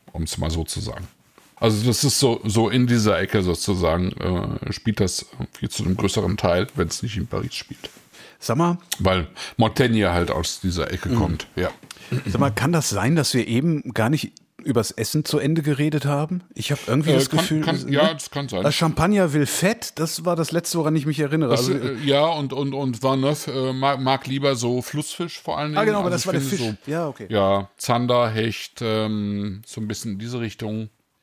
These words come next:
Speaker 2: Ja, und der, der Rote dann für den Fleischgang.
Speaker 1: Ich finde schon. Und
Speaker 2: Mhm.
Speaker 1: es, ähm, ich finde, es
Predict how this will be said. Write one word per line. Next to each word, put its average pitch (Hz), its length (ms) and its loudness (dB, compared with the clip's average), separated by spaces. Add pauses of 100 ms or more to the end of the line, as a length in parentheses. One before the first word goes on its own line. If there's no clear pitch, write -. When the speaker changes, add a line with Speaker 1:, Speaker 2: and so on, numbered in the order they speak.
(600)
Speaker 2:
Ja, 151 220 2
und 127 200 -2
der, 120 160 0
der 110 140 2
Rote 113 340 0
dann 113 240 2
für - 140 -6
den 110 160 2
Fleischgang. 92 580 -2 (880)
Speaker 1:
Ich - 160 -4
finde 160 200 0
schon. 143 400 0
Und 95 180 -2
Speaker 2:
Mhm. 101 40 0
Speaker 1:
es, 101 260 -6
ähm, 95 1080 -2 (320)
ich 98 100 -4
finde, 131 220 2
es - 220 -4